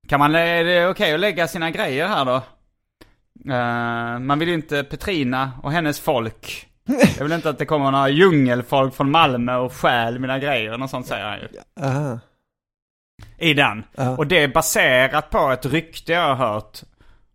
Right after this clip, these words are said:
Speaker 1: om att, eh, Wahlbeck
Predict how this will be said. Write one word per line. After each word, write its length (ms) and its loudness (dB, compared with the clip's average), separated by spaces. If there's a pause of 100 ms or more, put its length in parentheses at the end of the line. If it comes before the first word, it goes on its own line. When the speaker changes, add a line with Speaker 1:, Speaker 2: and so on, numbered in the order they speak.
(100)
Speaker 1:
om 320 0
att, 320 -4
eh, 240 0 (500)
Wahlbeck 800 2